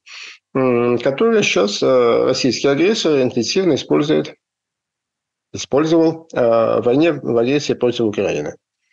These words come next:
М, дозвуковая крылатая ракета, м, не может быть, ну, просто сразу это не может быть оружием,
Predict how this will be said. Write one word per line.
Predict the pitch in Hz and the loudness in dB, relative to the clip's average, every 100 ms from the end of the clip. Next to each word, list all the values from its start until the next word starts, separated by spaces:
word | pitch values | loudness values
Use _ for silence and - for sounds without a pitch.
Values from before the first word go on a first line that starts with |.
| _ _ _ _ - | _ _ _ _ -4
М, | 120 120 120 117 117 120 | 0 2 2 0 0 2
дозвуковая | 127 247 165 143 156 139 180 208 160 120 | 2 2 2 2 2 2 4 4 4 4
крылатая | 110 135 139 175 180 123 123 | 2 2 4 2 2 2 4
ракета, | 120 - 107 - 190 220 - _ _ _ _ _ _ _ _ _ | 2 0 -2 0 -4 -4 -8 _ _ _ _ _ _ _ _ _
м, | 117 110 120 | -4 0 2
не | 175 | 2
может | 208 180 104 107 | 4 4 2 0
быть, | 101 131 202 202 - _ - | 0 2 0 -4 -10 _ -6
ну, | 117 | -2
просто | 170 135 - | 0 0 0
сразу | 107 143 135 101 | -4 0 0 0
это | 107 127 - 107 107 | 0 0 0 0 2
не | 135 | 2
может | 160 120 95 101 | 4 2 0 -2
быть | 117 107 123 | 0 0 0
оружием, | 123 117 101 123 180 269 | 0 0 0 0 0 0